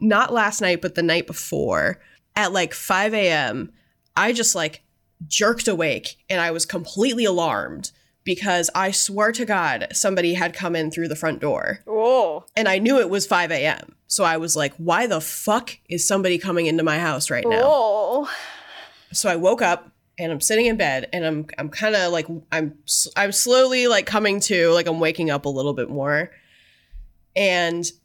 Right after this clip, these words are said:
Speaker 1: I realized that I didn't actually hear the door open or close.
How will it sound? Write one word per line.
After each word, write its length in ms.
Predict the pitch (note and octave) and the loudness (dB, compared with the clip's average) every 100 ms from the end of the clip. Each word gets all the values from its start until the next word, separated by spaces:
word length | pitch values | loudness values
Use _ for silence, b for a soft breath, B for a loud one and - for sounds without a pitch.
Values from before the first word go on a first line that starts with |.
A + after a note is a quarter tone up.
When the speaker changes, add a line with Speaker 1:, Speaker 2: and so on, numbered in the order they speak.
| _ F#3+ | _ -2
Speaker 1:
I 100 | F#3 | 0
realized 560 | G#3+ C4+ C4+ A#3+ G3 | 2 4 4 2 0
that 360 | G3 E3+ D#3 _ F#3+ | 0 2 0 _ -2
I 120 | F#3 | 0
didn't 320 | F#3+ A3+ - | 0 0 -2
actually 440 | F3 F3 - F3+ | -4 -2 -2 -2
hear 400 | D#3 - E3+ E3+ | -2 -2 0 0
the 140 | F3 D3 | 0 -4
door 400 | E3+ D#3+ D#3 - | -2 0 0 0
open 300 | D3+ D#3 E3 | -2 -2 -2
or 180 | D3 D3+ | -2 -6
close. 720 | - D3 D3 D3+ G3 - | -6 -2 0 2 0 -2